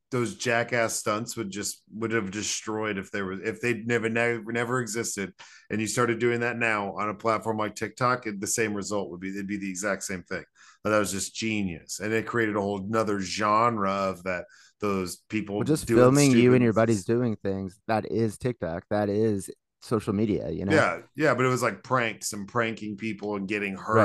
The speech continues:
Speaker 2: Right.
Speaker 1: and doing stupid stunts, which is all shit we used to do. It was just, like, recorded.
Speaker 2: I know. Yeah, we did it. Yeah, we would do
Speaker 1: It was
Speaker 2: that too.
Speaker 1: genius. And we, then we would recreate the stupid shit that we saw in those videos.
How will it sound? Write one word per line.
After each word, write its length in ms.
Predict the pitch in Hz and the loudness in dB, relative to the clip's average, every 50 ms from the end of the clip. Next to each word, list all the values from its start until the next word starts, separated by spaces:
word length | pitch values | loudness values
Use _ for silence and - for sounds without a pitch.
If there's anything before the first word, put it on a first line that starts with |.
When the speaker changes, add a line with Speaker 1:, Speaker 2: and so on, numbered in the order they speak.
| 90 - | 6 4
Speaker 2:
Right. 40 | - | 0
Speaker 1:
and 140 | 98 98 | -6 -8
doing 280 | 95 107 107 104 101 98 | -8 -8 -8 -8 -6 -4
stupid 480 | 98 - - - 120 113 - 107 95 95 | -4 -4 -2 -2 -4 -6 -6 -6 -6 -4
stunts, 640 | - - - - 127 120 113 110 107 104 98 - - | -2 -2 -2 0 0 0 2 0 0 -4 -6 -8 -8
which 140 | 113 104 98 | -8 -8 -6
is 100 | 107 95 | -4 -2
all 160 | 113 110 107 104 | 0 0 0 0
shit 240 | - - 120 107 | -2 -2 -4 -4
we 80 | 95 104 | -4 -4
used 180 | 110 104 - - | -6 -6 -4 -2
to 60 | 131 | -2
do. 60 | 131 | -2
It 40 | 113 | -2
was 100 | 107 98 | -2 -2
just, 180 | 104 101 - - | -6 -6 -6 -6
like, 120 | 104 95 - | -8 -8 -10
recorded. 380 | 98 95 - 120 127 117 - 101 | -12 -12 -8 -8 -6 -6 -4 -4
Speaker 2:
I 20 | |
know. 180 | 107 101 82 73 _ _ - | -4 -4 -4 -6 _ _ 0
Yeah, 140 | 107 104 98 | 2 2 4
we 120 | 98 98 | 4 4
did 160 | 92 95 92 | 4 4 4
it. 80 | 92 - | 4 2
Yeah, 180 | 95 95 90 85 - - - - - | 2 0 0 0 -4 -12 -16 -8 -2
we 120 | 98 92 | -2 0
would 120 | 85 87 | 0 0
do 60 | 85 90 | 0 2
Speaker 1:
It 60 | 87 | 2
was 140 | 90 87 - | 2 0 0
Speaker 2:
that 40 | |
too. 200 | - 101 98 92 - 113 104 | 0 -2 -2 -2 -4 -8 -8
Speaker 1:
genius. 540 | 90 98 104 107 107 113 107 87 78 - - | -6 -4 -2 -2 0 0 -2 -4 -4 -2 0
And 140 | 120 120 117 | 2 2 4
we, 220 | 117 123 131 131 | 6 6 6 4
then 220 | 117 110 127 123 123 | 4 4 4 4 4
we 100 | 131 131 | 4 2
would 160 | 127 120 110 | 2 0 -2
recreate 760 | 107 113 117 120 113 98 - 117 113 110 110 113 113 104 110 | -2 -4 -4 -4 -6 -6 -4 -2 0 2 2 2 0 0 -4
the 80 | 104 101 | -6 -4
stupid 420 | - - - 110 104 - 104 98 | -4 -4 -4 -4 -6 -6 -8 -8
shit 200 | - - 113 98 98 | -6 -4 -4 -4 -4
that 80 | 104 | -6
we 120 | 98 104 104 | -6 -6 -6
saw 320 | 98 - 120 117 117 113 | -4 -2 0 2 2 2
in 80 | 101 95 | 0 -2
those 240 | 92 92 87 85 87 | -4 -6 -6 -8 -8
videos. 420 | 92 90 87 87 85 85 85 - | -8 -8 -6 -6 -8 -10 -10 -14